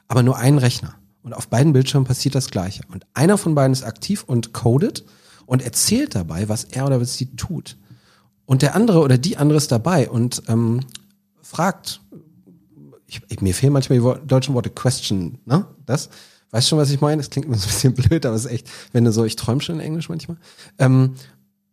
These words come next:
und dann reden die miteinander. Und dann sagen die, „Mensch, ähm, du hast es jetzt so programmiert, wir können aber auch einen anderen Weg, oder hast du das schon mal überlegt, oder wie wäre denn das? Oder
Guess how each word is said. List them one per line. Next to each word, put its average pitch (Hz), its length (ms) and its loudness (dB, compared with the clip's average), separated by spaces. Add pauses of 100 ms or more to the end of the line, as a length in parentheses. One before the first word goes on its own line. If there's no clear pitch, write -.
und 135 100 -2
dann 160 100 4
reden 233 200 2
die 151 60 4
miteinander. 92 520 -6
Und 127 80 -4
dann 131 100 2
sagen 135 160 4
die, 127 100 2
„Mensch, 135 440 -4
ähm, 117 260 -4
du 127 120 2
hast 131 200 2
es - 80 -6
jetzt 117 100 0
so 147 100 2
programmiert, 156 520 -2
wir 107 100 -2
können 127 280 2
aber 117 160 -2
auch 113 80 -8
einen 117 80 -2
anderen 135 280 0
Weg, 147 160 0
oder 104 160 -2
hast 110 160 -2
du 104 40 -4
das 113 120 -2
schon - 160 -2
mal 151 80 -2
überlegt, 139 300 2
oder 107 180 -2
wie 104 140 -2
wäre 98 100 2
denn 98 80 -2
das? 113 240 -2
Oder 165 320 2